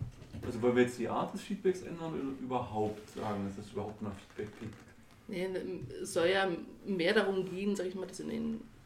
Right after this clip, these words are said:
Speaker 2: Köpfen der Leute, äh, mehr zu verankern, mehr sich in Feedback zu üben,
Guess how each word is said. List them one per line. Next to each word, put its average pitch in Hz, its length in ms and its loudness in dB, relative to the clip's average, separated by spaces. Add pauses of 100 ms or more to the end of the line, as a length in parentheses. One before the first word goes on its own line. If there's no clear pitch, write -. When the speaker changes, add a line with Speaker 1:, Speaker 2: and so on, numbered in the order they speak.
(580)
Speaker 2:
Köpfen 247 420 2
der 190 140 4
Leute, 233 540 6 (520)
äh, 190 340 2
mehr 180 360 -2
zu 175 520 -2
verankern, 247 760 0 (560)
mehr 196 420 0 (380)
sich 190 200 -4
in 196 120 -4
Feedback - 520 -2
zu - 140 -12
üben, 220 460 2